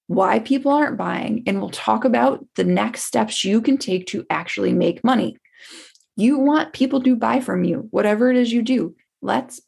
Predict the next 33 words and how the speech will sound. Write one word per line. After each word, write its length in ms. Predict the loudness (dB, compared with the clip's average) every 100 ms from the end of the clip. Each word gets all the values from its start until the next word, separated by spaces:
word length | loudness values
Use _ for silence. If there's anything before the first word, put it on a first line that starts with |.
| -6
actually 480 | -4 -4 0 2
make 320 | 2 0 -2 -4
money 340 | -2 0 0
doing 300 | 0 -2 -4
it. 160 | -10 -14 _ -20 -20 -20 _ _
If 240 | 0 2 0
it 140 | -4
turns 340 | -2 2 2
out 200 | 2 0
that 120 | -4 -4
coaching 320 | -4 2 2
together 320 | 2 2 2
is 100 | 0
the 80 | -2
right 200 | -2 -2
fit, 240 | -4 -6 _ _ _ _ -2
fabulous, 480 | 0 2 2 0 -4
let's 160 | -6
do 160 | 0 0
that. 260 | 0 -6 -12 _ -2
And 100 | 0
if 120 | 0
not, 300 | 0 -2 -2
that's 200 | -4 -2
okay 240 | -2 -2 -4
too. 420 | -2 -2 -4 -8 _ _ _ _ _ -2
You 260 | 2 2
will 160 | 2 2
walk 280 | 2 2 2
away 280 | 0 0 0
knowing 680 | 0 2 2 0 -2 -6 -8
for 360 | -2 -2 -2
sure 540 | -4 -2 -2 -2 -8